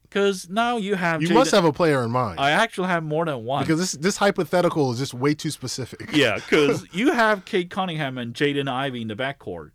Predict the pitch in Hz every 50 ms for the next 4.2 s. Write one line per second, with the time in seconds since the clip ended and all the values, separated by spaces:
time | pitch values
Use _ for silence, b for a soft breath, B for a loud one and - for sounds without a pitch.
0 | _ - 156 160 202 202 185 160 160 156 151 147 139 139 139 139 135 135 127 -
1 | 135 127 120 123 127 127 123 117 113 117 - 123 120 123 131 - - 131 117 113
2 | 107 - - - 135 143 135 113 101 101 92 90 92 92 87 82 76 71 113 104
3 | 104 104 110 113 110 110 107 98 98 98 98 98 98 107 B B B B B -
4 | 131 127 123 107